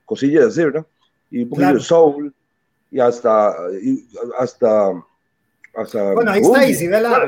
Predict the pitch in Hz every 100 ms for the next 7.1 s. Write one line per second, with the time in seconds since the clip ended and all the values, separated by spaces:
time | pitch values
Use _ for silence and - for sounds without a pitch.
0 | 139 180 220 269 214 160 147 139 202 208
1 | 131 165 127 - _ _ _ _ 143 107
2 | 339 - - 175 151 156 226 220 208 226
3 | 202 233 - 160 123 120 131 123 143 185
4 | 139 127 131 - 131 123 180 208 135 143
5 | 185 190 214 226 190 226 262 285 175 170
6 | 190 196 208 196 175 190 175 202 220 135